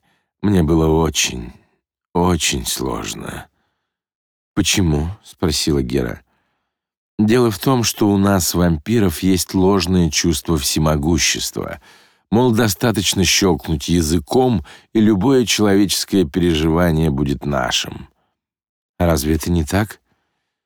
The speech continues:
«Нет, не так», — сказал Дракула. «Это касается только тех переживаний, которые мы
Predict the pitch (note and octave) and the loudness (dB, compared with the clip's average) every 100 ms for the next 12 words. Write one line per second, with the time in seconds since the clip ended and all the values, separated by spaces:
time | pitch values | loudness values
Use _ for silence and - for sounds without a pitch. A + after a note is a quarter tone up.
0 | _ _ _ B2 C3+ C3+ - - - A#2 | _ _ _ 0 2 2 -2 -8 -2 2
1 | G#2+ E2+ D#2 B1+ - - - _ - - | 2 2 0 0 -4 -14 -18 _ -10 -4
2 | C2+ C2 B1+ B1+ A#1 - A1+ A1+ - _ | -2 -2 -2 -4 -8 -10 -12 -12 -18 _
3 | _ _ _ _ _ _ A2 A2 - G#2+ | _ _ _ _ _ _ -4 -2 0 0
4 | F2 G#2+ G2 - E2+ G2 D#2+ - - A#2+ | 0 2 2 0 0 0 0 -2 -2 0
5 | C3+ - F#2 E2 C#2+ D#2 D2+ C#2+ C2 C#2 | -2 -2 0 0 2 0 2 0 -2 -4
6 | E2+ D2 F#2+ F2+ F2 G#2+ | -4 0 2 4 4 2